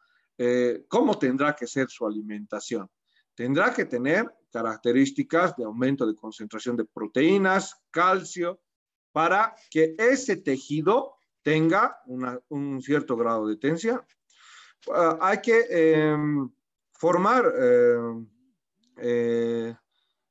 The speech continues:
el hueso en torno a las características que se ha diseñado para tal hueso. El fémur, por ejemplo, tiene una disposición de soportar las fuerzas mecánicas. In-, recuerdan anatomía,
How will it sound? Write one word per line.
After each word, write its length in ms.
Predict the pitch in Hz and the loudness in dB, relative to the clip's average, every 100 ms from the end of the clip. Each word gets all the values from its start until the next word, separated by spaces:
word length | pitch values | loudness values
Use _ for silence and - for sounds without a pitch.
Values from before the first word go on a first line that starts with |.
| _ | _
el 100 | 156 | 0
hueso 680 | 143 160 160 180 240 - _ _ _ - | 4 2 2 -2 -4 -6 _ _ _ -6
en 220 | 156 160 | -4 0
torno 460 | 202 196 202 233 233 | 0 0 2 0 2
a 120 | 156 | 2
las 260 | 143 143 - | 2 0 -2
características 1300 | 147 143 135 156 160 202 - 202 - 202 208 - _ _ _ - - 135 | 0 0 0 0 2 0 -4 -8 0 0 0 -6 _ _ _ -20 -14 -8
que 140 | - 147 | -2 0
se 160 | 240 | 2
ha 80 | 269 | 0
diseñado 540 | 233 160 156 160 139 | -2 -4 0 0 0
para 180 | - 113 | -4 -8
tal 160 | - 101 | -8 -16
hueso. 300 | 95 131 - _ _ _ _ | -16 -20 -20 _ _ _ _
El 200 | 160 180 | 0 0
fémur, 440 | 165 233 220 156 | 2 4 4 0
por 180 | 135 135 | 0 2
ejemplo, 580 | 135 127 127 147 180 - | 2 0 2 2 2 0
tiene 240 | 143 151 151 | 0 2 4
una 160 | 143 | 2
disposición 680 | 120 117 127 117 123 131 151 | 0 -2 -2 -2 0 0 2
de 100 | 127 | 2
soportar 680 | 117 107 120 120 151 156 - _ _ _ | -2 -2 0 0 0 0 -2 _ _ _
las 600 | 117 113 113 110 101 - | -2 -2 -2 -6 -8 -6
fuerzas 420 | 151 160 165 113 | 0 0 0 -8
mecánicas. 640 | 113 113 160 165 147 - - | -10 -6 -2 0 -2 -8 -16
In-, 200 | 131 123 - | -10 -10 -8
recuerdan 560 | 120 120 147 151 131 | -8 -2 2 4 2
anatomía, 680 | 117 117 113 120 135 151 208 | 0 -4 -2 0 2 2 0